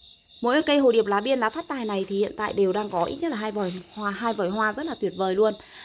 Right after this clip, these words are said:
À, cây rơi vào ít nhất là hai bốn cặp lá cô chú anh chị nhá. Hàng này thì sẽ nở chuẩn hoa Tết luôn ạ. Đẹp xuất sắc luôn cô chú anh chị ạ. Riêng những người mà có khả năng thẩm mỹ tốt thì người ta có thể chỉ cần một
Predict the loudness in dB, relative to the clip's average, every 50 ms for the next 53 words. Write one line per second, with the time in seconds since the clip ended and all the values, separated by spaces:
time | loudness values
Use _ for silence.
0 | -16 -14 -8 -2 2 4 4 4 4 2 0 0 0 -2 -2 -2 -2 -2 -2 -4
1 | -4 -4 -6 -4 -2 -2 -2 -2 -2 -6 -6 -6 -4 -4 -4 -6 -6 -6 -6 -6
2 | -6 -6 -6 -6 -4 -6 -6 -6 -6 -6 -4 -4 -2 -4 -4 -6 -8 -10 -10 -8
3 | -4 -2 0 0 0 0 0 0 -2 -2 -6 -8 -8 -8 -8 -4 -2 -2 -2 -2
4 | -4 -6 -10 -18 -20 -20 -20 -20 -20 -20 -20 -12 -6 -4 -4 -4 -4 -8 -10 -10
5 | -8 -8 -10 -6 -2 -2 -2 0 -2 -2 -4 -4 -4 -4 -4 -6 -6 -6 -8 -10
6 | -2 2 2 2 2 0 -2 -2 0 2 4 4 4 2 2 -2 -4 -6 -8 -8
7 | -10 -12 -10 -8 -8 -8 -8 -8 -6 -6 -4 -4 -4 -6 -4 -4 -4 -4 -6 -8
8 | -12 -8 -4 -4 -4 -2 -2 -4 -6 -4 -4 -4 -4 -4 -6 -12 -18 -20 -18 -6
9 | -2 -2 2 4 4 4 4 2 2